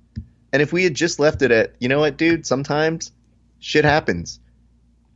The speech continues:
I always like to tell certain athletes this. There are some losses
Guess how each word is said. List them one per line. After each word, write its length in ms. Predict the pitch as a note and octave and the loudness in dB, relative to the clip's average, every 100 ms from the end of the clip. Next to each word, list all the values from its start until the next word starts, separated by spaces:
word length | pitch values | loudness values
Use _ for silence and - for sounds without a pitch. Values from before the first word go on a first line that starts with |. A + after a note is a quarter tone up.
| - | -2
I 60 | A#2 | 2
always 200 | D#3 E3 | 2 2
like 180 | D#3+ D3+ | -2 -4
to 60 | |
tell 220 | - C#3+ | -6 -4
certain 220 | C#3 B2+ G#2 | -2 -4 -2
athletes 420 | C3+ D3 F2+ - | -2 -4 -10 -10
this. 300 | - - - | -14 -14 -2
There 180 | C3+ D3+ | 4 4
are 60 | |
some 380 | B2+ - C#3+ C#3+ | 2 0 -2 0
losses 600 | G#2 A2+ A#2 D3 D#3+ - | -2 -4 -6 -8 -8 -12